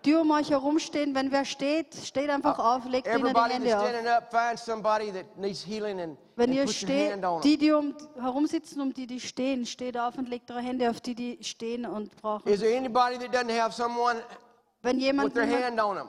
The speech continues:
Speaker 1: niemanden
Speaker 2: that
Speaker 1: hat,
Speaker 2: needs prayer?
Speaker 1: der
Speaker 2: Anybody?
Speaker 1: Ge-, Heilung braucht, hebt die
Speaker 2: Anybody?
Speaker 1: Hand,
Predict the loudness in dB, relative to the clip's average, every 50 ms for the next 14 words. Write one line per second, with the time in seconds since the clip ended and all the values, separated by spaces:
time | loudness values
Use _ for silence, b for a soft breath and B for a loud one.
0 | -12 -6 0 2 4 4 4 4 2 0 -2 0 0 0 0 0 0 -2 -4 -6
1 | -4 -2 0 0 0 0 -2 -4 -6 -10 -14 -6 -2 -2 -2 0 0 2 2 2
2 | 2 2 -2 -6 -14 -20 -12 -10 -10 -10 -10 -12 -16 -10 -4 -4 0 2 2 0
3 | 0 -2 -2 2 2 4 4 2 0 -4 -12 -16 -16 -16 b b b b b b
4 | b 0 0 0 0 0 0 2 2 2 2 2 2 2 0